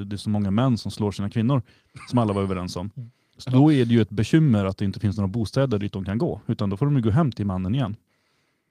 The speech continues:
Speaker 1: Eh,
Speaker 2: Mm.
Speaker 1: så det var snyggt, när hon egentligen bara vill prata om bostadspolitik, för det är ju hennes absolut viktigaste fråga överlag. Nej, jag tyckte det var, det var bra.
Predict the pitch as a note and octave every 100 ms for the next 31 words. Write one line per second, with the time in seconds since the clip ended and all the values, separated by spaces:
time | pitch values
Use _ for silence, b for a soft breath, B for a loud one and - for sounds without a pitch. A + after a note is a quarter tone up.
0 | _ _ - G2+ G2+ G2+ G2+ A#2 A#2 F#3
1 | D#3 D#3 - G#2 - - A#2 A2+ B2+ A2+
2 | G2+ F#2+ F#2+ G2 F#2 B2 A2+ C#3 D3+ A2+
3 | F#2 G2+ - F#2 G#2+ G#2+ G2+ E2+ - -
4 | - - - _ A2+ - - - G#2+ -
5 | G#2 F2+ G2 G2+ F#2+ G2+ G#2+ A2 G2+ -
6 | _ _ _ _ _ _ _ _ _ G#2+
7 | G#2 A2+ A#2 G2+ C3 E3+ D#3+ D#3 D#3+ D#3
8 | D3 D3 D3+ D3 C3+ B2+ A2+ B2+ G#2+